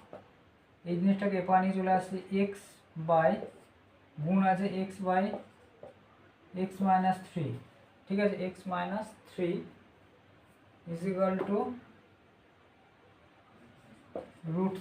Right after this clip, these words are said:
three, is equal to root three। এখানে রুট থ্রির মান কি দিয়েছে, ঠিক আছে, এখানে রুট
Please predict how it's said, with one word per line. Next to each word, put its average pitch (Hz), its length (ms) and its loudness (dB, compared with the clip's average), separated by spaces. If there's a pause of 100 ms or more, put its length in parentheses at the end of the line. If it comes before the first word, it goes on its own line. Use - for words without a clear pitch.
three, 120 220 -10 (840)
is 165 140 -8
equal 190 300 4
to 208 60 4 (120)
root 185 240 0
three। 190 180 0 (400)
এখানে 185 260 2
রুট 196 200 0
থ্রির 202 280 -2
মান 185 200 6 (140)
কি 202 100 -4 (120)
দিয়েছে, 196 260 2 (100)
ঠিক 185 180 0
আছে, 208 120 -2 (1600)
এখানে 185 260 2
রুট 185 140 4